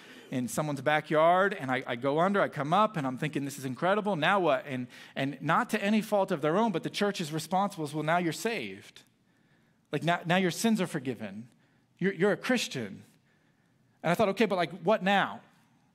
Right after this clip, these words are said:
And, and there never was this solid, adequate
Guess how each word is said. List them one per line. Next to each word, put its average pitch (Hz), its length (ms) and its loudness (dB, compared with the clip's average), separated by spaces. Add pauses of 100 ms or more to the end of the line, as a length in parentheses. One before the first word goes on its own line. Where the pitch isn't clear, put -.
(360)
And, 202 120 -4
and 196 140 0
there 214 80 4
never 233 300 4
was 208 380 2
this 180 220 0
solid, 208 680 2
adequate 185 580 0